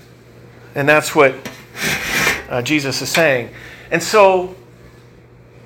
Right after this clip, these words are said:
when we think about these transitions, when we think about where the church is going, when we think about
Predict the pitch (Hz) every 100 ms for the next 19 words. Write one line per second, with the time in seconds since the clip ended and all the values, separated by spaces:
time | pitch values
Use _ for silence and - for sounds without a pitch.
0 | - - - - - - - - - -
1 | - - - 165 208 208 208 - 277 320
2 | 269 226 165 190 180 - - - - -
3 | 202 190 175 175 175 135 104 107 - -
4 | - 165 175 175 226 240 226 202 185 175
5 | - - - - - 170 208 208 190 -
6 | 202 202 226 175 165 143 143 170 170 165
7 | 165 - 202 196 185 180 170